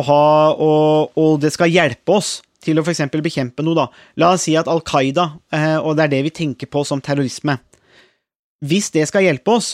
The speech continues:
så må vi jo fylle det begrepet med noe, som også gjør at, som også gjør oss i stand til å forstå det, hva det er, hva vi legger i det, og hvordan vi kan bekjempe det. Hvis vi pakker alt mulig rart inn i terrorisme,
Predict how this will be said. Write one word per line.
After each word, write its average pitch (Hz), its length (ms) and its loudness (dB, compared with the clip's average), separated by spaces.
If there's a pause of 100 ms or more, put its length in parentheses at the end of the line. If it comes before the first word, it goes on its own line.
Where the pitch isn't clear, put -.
så 185 160 -2
må 151 220 2
vi 165 80 2
jo 180 340 2
fylle 156 400 -2
det 147 140 2
begrepet 143 440 -2
med 160 140 0
noe, 185 240 2 (640)
som 175 160 -2
også 160 240 0
gjør 147 220 0
at, - 260 -14
som 160 160 -4
også 147 240 -4
gjør 139 140 -2
oss 165 100 -6
i - 0 -
stand 135 260 -6
til 147 140 -6
å - 60 -16
forstå 135 320 -6 (100)
det, 247 80 0 (800)
hva 143 140 4 (100)
det 156 80 4
er, 214 240 2
hva 143 160 0
vi 156 80 2
legger 139 320 0
i 165 80 0
det, 208 80 0
og 165 160 0
hvordan 147 240 0
vi 156 80 -4
kan 131 160 -4
bekjempe 131 480 -6
det. 147 80 -2 (800)
Hvis 151 160 -2
vi 214 120 -2
pakker 180 440 -2
alt 165 240 0
mulig 147 240 0
rart 208 400 -2
inn 147 240 -4
i 143 280 -6
terrorisme, 170 600 -4